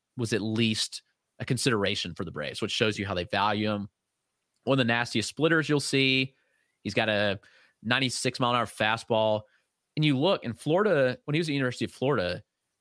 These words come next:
they just did not know how to utilize his pitch usage at all. It was pretty horrific, actually.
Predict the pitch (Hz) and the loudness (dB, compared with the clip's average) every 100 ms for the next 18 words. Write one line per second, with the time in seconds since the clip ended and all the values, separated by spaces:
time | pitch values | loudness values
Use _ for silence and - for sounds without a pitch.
0 | _ 120 170 170 110 117 131 135 - 110 | _ -2 0 -2 -2 -2 0 -2 -2 -4
1 | 107 104 107 104 110 101 95 113 120 98 | -2 0 0 -2 -4 -4 -4 0 0 0
2 | 87 92 90 - _ - - - 113 - | -2 -4 -6 -10 _ -12 -12 -6 -6 -4
3 | 104 101 90 - - 110 95 101 87 107 | -6 -6 -8 -10 -4 -2 0 -2 -2 -2
4 | 120 113 - _ _ _ 208 208 143 104 | 0 0 -4 _ _ _ 0 4 2 2
5 | 113 135 139 139 - 147 151 | 0 2 2 0 -2 -2 -2